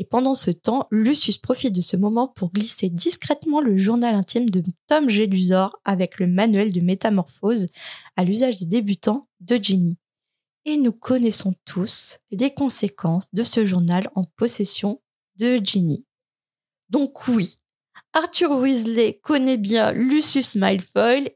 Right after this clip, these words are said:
et c'est très, très gênant. <laughs>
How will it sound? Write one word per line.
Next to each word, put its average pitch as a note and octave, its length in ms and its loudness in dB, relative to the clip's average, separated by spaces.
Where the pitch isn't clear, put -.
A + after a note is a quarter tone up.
et A#3+ 140 0
c'est - 260 -2
très, B3 420 0
très - 460 -2
gênant. G3 580 0
<laughs> C#3 60 2